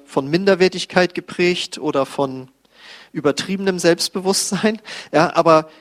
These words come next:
Menschen, die dich von außen wahrnehmen, können dich da ermutigen oder auch korrigieren und sagen, „Ich weiß nicht, ob diese Gesangskarriere wirklich von Gott gemeint ist.“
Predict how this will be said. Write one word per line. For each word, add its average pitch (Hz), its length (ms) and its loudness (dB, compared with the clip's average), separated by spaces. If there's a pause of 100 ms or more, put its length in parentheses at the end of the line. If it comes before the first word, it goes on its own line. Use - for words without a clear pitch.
(140)
Menschen, 190 380 -2
die 185 60 -8
dich 170 160 -8
von 151 180 -4
außen 180 480 0
wahrnehmen, 165 540 0
können 165 220 -2
dich 160 140 -6
da 160 140 0
ermutigen 175 680 -2
oder 143 260 0
auch - 220 -4
korrigieren 190 760 -2 (340)
und 143 140 -10
sagen, 156 420 0 (320)
„Ich 170 160 -8
weiß 202 280 -2
nicht, 247 220 -2
ob - 100 -10
diese 139 200 -6
Gesangskarriere 156 960 -4
wirklich 190 280 -2
von 180 160 -4
Gott 180 200 -2
gemeint 117 380 -4
ist.“ - 280 -8